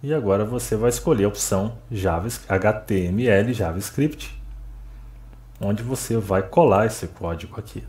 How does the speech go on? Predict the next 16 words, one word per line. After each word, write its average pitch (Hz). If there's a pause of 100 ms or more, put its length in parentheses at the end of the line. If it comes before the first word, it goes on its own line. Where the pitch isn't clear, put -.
né? 101
Se -
você -
quiser 82
deixar 87 (340)
um 127
título 127
também 90
do 107
vídeo 95
ao 131
vivo, 113
você 120
coloca 98 (600)
e 180
salva. 85